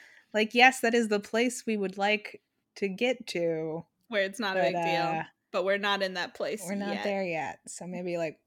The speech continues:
Speaker 1: put it in people's faces if you mean it. You know?
Speaker 2: Yeah. So anyway, I, I don't, either of those,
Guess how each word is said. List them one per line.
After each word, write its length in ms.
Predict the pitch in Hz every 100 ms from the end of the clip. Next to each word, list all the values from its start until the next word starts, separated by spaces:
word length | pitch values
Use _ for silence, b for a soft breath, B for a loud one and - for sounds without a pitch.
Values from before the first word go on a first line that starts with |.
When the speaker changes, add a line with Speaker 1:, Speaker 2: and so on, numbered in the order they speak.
| _
Speaker 1:
put 140 | 359
it 100 | 370
in 80 | 370
people's 300 | 370 359 320
faces 420 | - 320 320 226 208
if 80 |
you 100 | 202
mean 220 | 190 202 143
it. 80 | - _ _ _ _ _ _ 190
You 80 | 233
know? 120 | 294 - _ _ _ _ _ _
Speaker 2:
Yeah. 160 | 233 185 - B B B _ _ _ _ -
So 140 | -
anyway, 520 | 370 254 202 185 185 -
I, 200 | 277 -
I 100 | 269
don't, 300 | 311 302 - -
either 320 | 262 277 262
of 100 | 208
those, 300 | 196 196